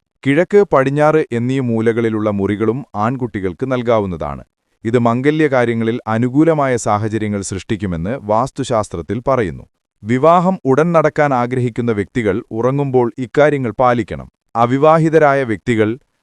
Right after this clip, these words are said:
വടക്കുപടിഞ്ഞാറ് ദിശയിൽ ഉറങ്ങുന്നതാണ് ഉത്തമം. ഇത് വിവാഹം, ദാമ്പത്യം തുടങ്ങിയ കാര്യങ്ങളിൽ ഗുണകരമായ അനുഭവങ്ങളുണ്ടാകാൻ സഹായിക്കും.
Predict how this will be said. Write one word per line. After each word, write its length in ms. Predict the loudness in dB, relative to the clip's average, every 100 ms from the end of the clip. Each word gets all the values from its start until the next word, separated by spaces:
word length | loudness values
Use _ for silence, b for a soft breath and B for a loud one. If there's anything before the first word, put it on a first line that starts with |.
| 0
വടക്കുപടിഞ്ഞാറ് 880 | 2 2 2 2 2 0 0 0 0
ദിശയിൽ 420 | -2 -2 -2 -2 -4
ഉറങ്ങുന്നതാണ് 720 | -4 -2 -4 -2 -2 -2 -6 -8
ഉത്തമം. 400 | -6 -6 -6 -10 _ -6
ഇത് 180 | 0 0
വിവാഹം, 540 | 0 2 2 2 0 -6 -12 -6
ദാമ്പത്യം 640 | 0 2 2 -2 -2 -4 -4 _ -8
തുടങ്ങിയ 420 | -2 0 0 -2 0
കാര്യങ്ങളിൽ 500 | 0 0 -2 -6 -8 -8
ഗുണകരമായ 720 | -4 -2 0 -2 0 0 -2 -2
അനുഭവങ്ങളുണ്ടാകാൻ 1000 | -2 -2 0 -2 -2 -4 -2 -2 -2 -4
സഹായിക്കും. 600 | -4 -2 0 -2 -6